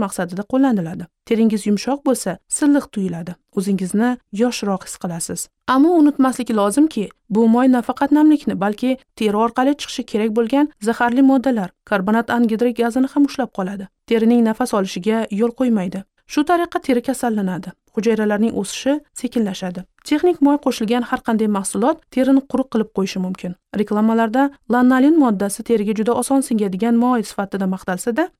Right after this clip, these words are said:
bu haligacha ilmiy tasdig'ini topmagan. Mutaxassislarning ta'kidlashicha, lanolin terining sezgirligini oshirib yuboradi va hatto allergiya qo'zg'ashi mumkin. Laramid Day'dan kosmetikada ko'piklantiruvchi xususiyati uchun foydalaniladi. Shuningdek, yog'larni ketkaza olgani uchun idish-tovoq yuvishga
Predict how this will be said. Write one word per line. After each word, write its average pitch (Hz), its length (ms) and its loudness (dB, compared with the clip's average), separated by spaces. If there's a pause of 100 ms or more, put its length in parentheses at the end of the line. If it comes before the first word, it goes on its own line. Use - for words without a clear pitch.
bu 220 140 2
haligacha 226 560 0 (180)
ilmiy 240 360 4
tasdig'ini 208 500 -4
topmagan. 190 400 -6 (180)
Mutaxassislarning 269 680 2
ta'kidlashicha, 233 560 -4 (320)
lanolin 247 400 4
terining 277 400 4
sezgirligini 214 580 0
oshirib 233 300 -6
yuboradi 180 340 -6 (240)
va 220 140 0
hatto 226 300 -2
allergiya 226 420 2
qo'zg'ashi 202 420 -2
mumkin. 262 300 -2 (240)
Laramid 254 460 2
Day'dan 214 420 0 (160)
kosmetikada 294 580 2
ko'piklantiruvchi 269 640 0
xususiyati 247 380 -4
uchun 233 180 -4
foydalaniladi. 226 720 -2 (300)
Shuningdek, 247 460 2 (220)
yog'larni 247 380 2
ketkaza 226 320 -4
olgani 208 320 0
uchun 262 300 2 (260)
idish-tovoq 214 480 -2
yuvishga 202 360 -2